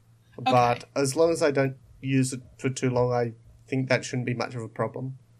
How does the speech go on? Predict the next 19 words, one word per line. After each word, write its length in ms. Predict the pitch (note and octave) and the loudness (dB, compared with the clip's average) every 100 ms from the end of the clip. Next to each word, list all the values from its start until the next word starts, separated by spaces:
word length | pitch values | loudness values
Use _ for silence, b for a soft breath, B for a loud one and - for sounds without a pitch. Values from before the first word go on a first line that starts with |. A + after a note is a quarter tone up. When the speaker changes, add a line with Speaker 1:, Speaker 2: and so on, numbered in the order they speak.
| _ _ C3+ | _ _ -14
Speaker 2:
Yeah, 420 | D3 D3 B2 C3+ | -4 -2 -2 -4
yeah. 140 | D3 - | -4 0
I 120 | F3+ | 0
think, 280 | F3 A3+ A3 | 0 -4 -2
I 120 | F#3+ | -4
think 240 | F#3 G3+ G3+ | -4 -6 -6
this 180 | F#3 | -8
is, 120 | F#3+ F3+ | -8 -6
since 300 | D#3+ D#3 - | -8 -10 -10
this 220 | D3+ D3 | -8 -8
is 80 | D3 | -10
kind 280 | - C#3+ C#3+ | -8 -8 -8
of, 140 | C#3+ | -10
like, 200 | C#3 C3 - - | -14 -16 -18 -16
your 140 | C#3 | -16
first 320 | - C3+ - | -12 -12 -10
time 220 | C#3 C#3 | -10 -10
rolling 380 | C#3 C3 C3 B2 | -10 -10 -10 -12
here, 460 | - B2 D3 E3+ | -12 -12 -8 -8